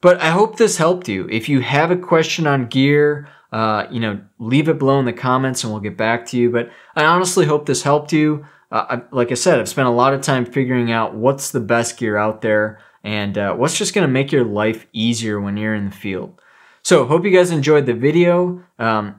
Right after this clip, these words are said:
thanks for watching. And if you do have questions, let us know. But other than that, take care and I'll catch you in the next video.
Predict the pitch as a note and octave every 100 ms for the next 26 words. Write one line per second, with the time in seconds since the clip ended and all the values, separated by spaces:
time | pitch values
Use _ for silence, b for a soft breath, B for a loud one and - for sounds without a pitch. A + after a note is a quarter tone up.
0 | - - D3+ C#3+ C3+ A#2+ C3 C3+ E3 D#3
1 | D#3 b b A2+ A#2 A#2 A#2+ D#3 F#3 F3+
2 | F#3 F3+ F#3+ C#3+ D3+ C#3 C#3 C#3+ F#3 A3+
3 | - C3 B2 A#2+ A2+ - B2+ C#3 B2+ A#2+
4 | C#3 F3 - C#3+ C#3 B2 B2+ C#3 A2+ -
5 | B2 B2 A#2+ A2 A2 G#2+ - G#2+ F#2 F2+